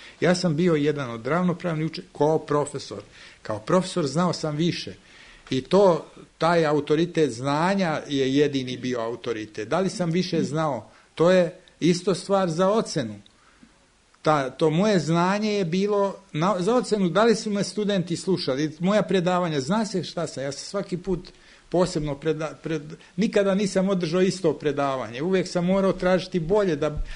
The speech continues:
ako meni nije interesantno, ne može biti ni, ni gle-, ni slušaocima interesantno. Dakle,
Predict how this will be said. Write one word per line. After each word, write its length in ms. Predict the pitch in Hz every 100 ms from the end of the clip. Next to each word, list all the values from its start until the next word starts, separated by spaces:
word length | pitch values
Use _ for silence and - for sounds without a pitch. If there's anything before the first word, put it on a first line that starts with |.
| -
ako 260 | 139 139
meni 280 | 151 233 226
nije 200 | 196 196
interesantno, 680 | 185 180 170 - 190 165 147
ne 100 | 156
može 200 | 165 139
biti 300 | 143 151 143
ni, 220 | 131 135
ni 140 | 139 131
gle-, 220 | 147 151
ni 100 | 147
slušaocima 680 | 143 196 190 147 123 131 120
interesantno. 720 | 117 123 107 - 107 101 - _ _ - - - - - - - - - - - 1017 1017 - - _ _ - - - -
Dakle, 420 | 151 151 170 151